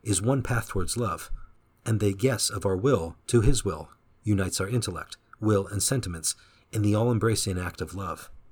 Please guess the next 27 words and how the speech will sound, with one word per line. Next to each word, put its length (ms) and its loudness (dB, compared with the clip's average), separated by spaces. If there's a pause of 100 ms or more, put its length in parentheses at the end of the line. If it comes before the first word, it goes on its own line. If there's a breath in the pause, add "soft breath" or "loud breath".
(760)
Deus 240 0
Caritas 480 -6
Est, 240 -8 (180)
number 180 -6
seventeen. 560 -8 (1600)
As 140 2
Pope 200 6
Saint 220 2
John 160 2
Paul 220 0
the 80 -2
Great 260 2
has 140 -4
phrased 320 -2
it 100 -8
so 160 4
many 180 2
times, 460 0 (640 soft breath)
true 220 0
love 280 2
is 160 0
the 100 0
gift 300 0
of 200 -6
one's 260 4
entire 460 -4
self. 440 -6